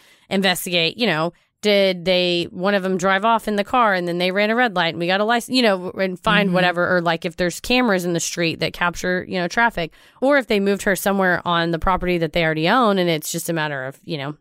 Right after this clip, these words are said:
Speaker 1: shifting. I
Speaker 2: Or
Speaker 1: think
Speaker 2: completely off the property.
Speaker 1: Or totally somewhere different and, yeah.
Speaker 2: I think, though, they want them close to them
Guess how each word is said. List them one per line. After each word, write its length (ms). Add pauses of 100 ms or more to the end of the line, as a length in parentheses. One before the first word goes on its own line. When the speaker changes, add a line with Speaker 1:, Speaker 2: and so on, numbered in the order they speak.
(140)
Speaker 1:
shifting. 440
I 60
Speaker 2:
Or 120
Speaker 1:
think 120
Speaker 2:
completely 440
off 220
the 80
property. 400
Speaker 1:
Or 140
totally 340
somewhere 340
different 440
and, 300
yeah. 320 (140)
Speaker 2:
I 220
think, 300
though, 180
they 180
want 320 (300)
them 260
close 400
to 140
them 240